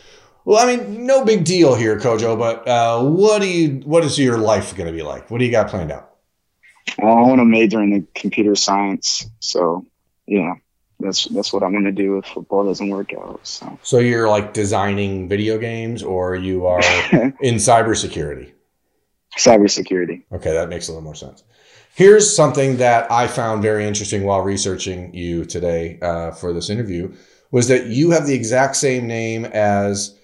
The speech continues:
Speaker 1: a Ghanaian musician who is, like, the big thing in, in Ghanaian music,
Speaker 2: Yeah.
Speaker 1: apparently. Is that intentional? Was that, like, an homage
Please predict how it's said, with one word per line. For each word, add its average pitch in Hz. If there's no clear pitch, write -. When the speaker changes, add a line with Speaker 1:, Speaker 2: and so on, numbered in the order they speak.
Speaker 1:
a 104
Ghanaian 120
musician 101
who 101
is, 98
like, -
the 92
big 127
thing 143
in, 104
in 104
Ghanaian 117
music, 117
Speaker 2:
Yeah. 95
Speaker 1:
apparently. 95
Is 107
that 117
intentional? 139
Was 139
that, 131
like, 117
an 110
homage 123